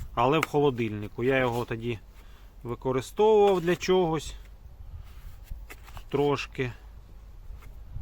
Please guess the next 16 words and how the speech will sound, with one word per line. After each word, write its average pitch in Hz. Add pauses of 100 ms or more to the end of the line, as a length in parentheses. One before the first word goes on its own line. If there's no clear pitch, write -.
(600)
І, 151
коротше, 143 (2250)
тепер 147
треба 131
його 127
викинути. 113
Ну, 123
коротше, 156 (200)
якщо 147
ви 180
користуєтесь 131
амоксициліном, 139 (200)
наприклад, 117 (480)
то 131
міняйте 143
антибіотик. 143